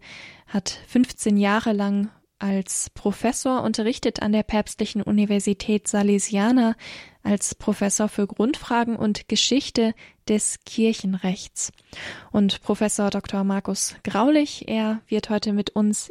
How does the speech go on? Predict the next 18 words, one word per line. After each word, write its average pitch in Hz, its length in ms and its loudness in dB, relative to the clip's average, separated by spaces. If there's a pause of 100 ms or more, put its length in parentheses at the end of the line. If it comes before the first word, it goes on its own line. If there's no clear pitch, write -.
im 214 380 2
Kompendium 226 680 0
in 208 100 -2
der 214 120 0
Kurzfassung 226 720 0 (340)
zum 254 220 0
Katechismus 226 680 -2
der 214 120 -2
katholischen 214 600 0
Kirche 214 640 0 (180)
lesen 240 540 2 (400)
und - 560 2
die 190 240 2 (160)
Artikel 202 680 2
jeweils 196 560 0
uns 190 340 0
erklären, 196 720 2
uns 196 440 -2